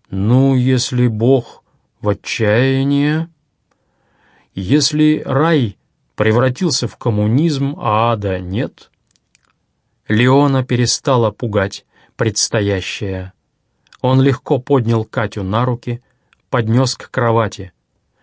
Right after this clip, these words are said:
В конце концов, какого хрена? Россия унесена на носилках, коммунизм вечен и неизбежен, Бог в отчаянии,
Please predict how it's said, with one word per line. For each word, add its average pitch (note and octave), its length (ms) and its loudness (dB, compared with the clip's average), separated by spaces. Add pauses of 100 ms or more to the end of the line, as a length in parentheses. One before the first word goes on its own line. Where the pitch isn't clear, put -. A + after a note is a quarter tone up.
(140)
В - 120 -20
конце B2 420 0
концов, A#2+ 680 -4
какого C3 540 0
хрена? G#2+ 640 -2 (1300)
Россия B2+ 600 2
унесена B2 800 2
на A2+ 120 0
носилках, A#2 760 -2 (420)
коммунизм C3 680 4
вечен B2+ 420 2
и A2+ 100 -4
неизбежен, G#2+ 800 -2 (360)
Бог D3+ 360 0
в C3 80 2
отчаянии, G#2 840 0